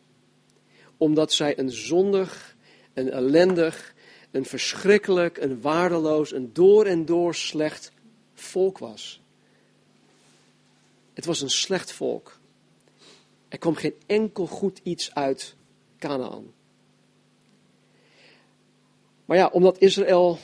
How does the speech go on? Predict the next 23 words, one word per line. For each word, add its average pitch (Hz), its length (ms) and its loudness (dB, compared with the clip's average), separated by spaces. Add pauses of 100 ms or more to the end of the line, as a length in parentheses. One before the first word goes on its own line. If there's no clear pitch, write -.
(100)
aan 156 140 -2
God 185 240 0
ongehoorzaam 180 720 2
was, - 440 -4 (460)
<laughs> - 480 -14
zoals 143 400 -2
zoveel 147 420 2
keer, 143 400 -2 (680)
bestaat 160 560 0
deze 170 280 4
Canaanese 165 580 2
vrouw 175 320 -2
dus 143 220 0
nu 151 320 2 (160)
duizenden 147 460 4
jaren 135 300 0
later. 131 420 -4 (880)
En 139 180 -2
komt 165 280 2
nu 147 160 2
naar 131 160 2
Jezus 131 360 2
toe. - 200 -18